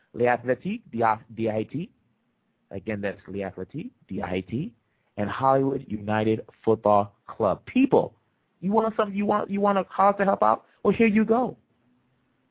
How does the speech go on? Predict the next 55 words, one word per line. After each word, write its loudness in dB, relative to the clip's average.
That's -2
what 4
I'm 0
talking 4
about. 2
Get 4
down 4
with 0
the -2
program. 0
Do 2
what 2
you 2
can. 2
Shoot, -6
just -2
shoot 4
'em 4
an 0
email. 4
Say, 4
"Hey, 6
what 4
can 0
we 4
do? 0
I -2
have 2
some, -8
I 2
have -2
some -2
pen 0
and -4
paper 0
here. -4
What -4
can -6
I 0
do?" -2
All 0
right? -4
You 0
might 2
hear 4
some -4
music 2
coming -4
in -2
and 0
out 0
because 0
on 0
their 2
site, -2